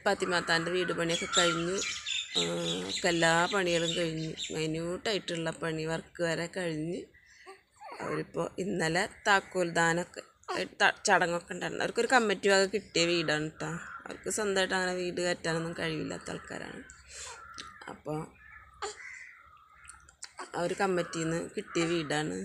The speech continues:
സാന്ത്വനം എന്ന് പറഞ്ഞൊരു കമ്മിറ്റിക്കാർ കയറ്റി കൊടുത്ത വീടാണ്. അപ്പോൾ ഇന്നലെ താക്കോൽ ദാനമൊക്കെ ആയിരുന്നു. ഇന്നലെ, ഇന്ന്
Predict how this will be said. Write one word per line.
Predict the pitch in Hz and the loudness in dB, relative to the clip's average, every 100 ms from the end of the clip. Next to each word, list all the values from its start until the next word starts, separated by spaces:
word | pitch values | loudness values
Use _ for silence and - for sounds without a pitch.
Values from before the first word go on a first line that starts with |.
| - | 0
സാന്ത്വനം | 185 170 160 160 160 165 | 2 2 2 2 2 0
എന്ന് | 165 | -2
പറഞ്ഞൊരു | 165 165 160 160 156 - 196 160 | -2 -4 -4 -4 -4 -8 -12 -8
കമ്മിറ്റിക്കാർ | 170 160 - 151 - 156 156 - | -8 -8 -10 -10 -6 -4 -4 -6
കയറ്റി | 185 - - | -8 -8 -10
കൊടുത്ത | 170 - | -10 -4
വീടാണ്. | 175 165 156 | -2 -2 -2
അപ്പോൾ | 156 170 | -2 -4
ഇന്നലെ | 170 165 185 - | -4 -4 -6 0
താക്കോൽ | 190 - - 180 175 | 0 0 -4 -4 0
ദാനമൊക്കെ | 170 170 - 185 | 0 0 -2 -4
ആയിരുന്നു. | - - 466 508 494 | -4 2 10 12 12
ഇന്നലെ, | 480 440 381 359 381 370 381 359 330 320 311 311 | 12 12 12 12 12 12 12 12 12 12 10 10
ഇന്ന് | 247 214 214 | 8 6 4